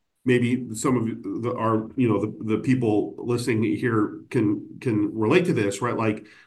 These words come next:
local capital budgets are often owned by the business,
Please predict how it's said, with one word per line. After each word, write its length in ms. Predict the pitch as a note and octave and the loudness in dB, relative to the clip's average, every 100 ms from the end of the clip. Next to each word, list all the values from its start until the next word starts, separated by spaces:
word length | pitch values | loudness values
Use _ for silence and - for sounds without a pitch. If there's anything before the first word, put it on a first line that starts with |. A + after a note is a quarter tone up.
| _ | _
local 400 | B2+ C#3+ D3 C#3+ | 4 6 6 2
capital 420 | - C3 C3+ C#3 | 0 0 0 -2
budgets 400 | A#2+ G#2+ A#2+ G#2+ | -2 -2 -2 -2
are 160 | G#2+ - | -4 -2
often 320 | A2+ A2+ C3 | -2 0 -2
owned 320 | - A#2 A2 | 0 2 2
by 300 | A2 G#2+ G#2+ - - | 2 2 2 -2 -6
the 100 | A2+ | -2
business, 680 | A#2+ C#3+ C3 - - - | 4 4 4 -2 -8 -12